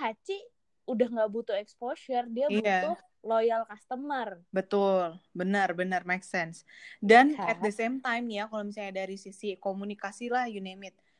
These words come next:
Speaker 2: the way anak buahnya Karin pas bilang exposure, menurut gue juga agak salah, coy.
Speaker 1: Betul.
Speaker 2: Karena
Speaker 1: Setuju.
Speaker 2: jujur, kalau misalnya nih, kita kan dulu juga sering ya deal-dealan sama artis lah, sama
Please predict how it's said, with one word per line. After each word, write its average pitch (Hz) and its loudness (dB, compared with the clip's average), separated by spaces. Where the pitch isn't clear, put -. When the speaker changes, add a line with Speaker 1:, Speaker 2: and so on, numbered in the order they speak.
Speaker 2:
the 202 2
way 247 -2
anak 233 -6
buahnya 214 -2
Karin 208 -4
pas 208 -2
bilang 196 -2
exposure, 214 0
menurut 208 0
gue 262 0
juga 196 2
agak 180 0
salah, 208 2
coy. 165 -4
Speaker 1:
Betul. 220 6
Speaker 2:
Karena 214 0
Speaker 1:
Setuju. - -4
Speaker 2:
jujur, 214 -2
kalau 226 2
misalnya 214 0
nih, 285 -4
kita - -6
kan 311 -4
dulu 262 -2
juga 220 -4
sering 240 -4
ya 214 2
deal-dealan 202 -2
sama 196 -6
artis 208 -2
lah, 247 -6
sama 214 -4